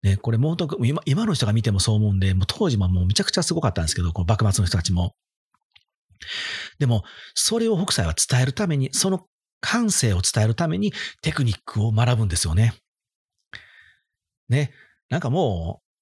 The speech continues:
う、適当にしてね、俺が思うから勝手にやっといたらええんじゃ、俺のセンスだけでええんじゃ、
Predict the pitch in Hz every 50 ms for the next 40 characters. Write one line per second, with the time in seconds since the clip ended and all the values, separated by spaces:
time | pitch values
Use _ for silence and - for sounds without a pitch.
0 | _ - - - - 160 151 - 202 214 185 - - - 135 107 92 95 139 160
1 | 123 95 110 139 165 165 165 185 202 220 208 170 127 104 101 - - 165 - -
2 | 185 185 185 196 190 214 185 - 107 131 160 147 143 92 104 131 147 - - 226
3 | 202 127 131 135 110 113 107 127 185 208 170 143 131 - -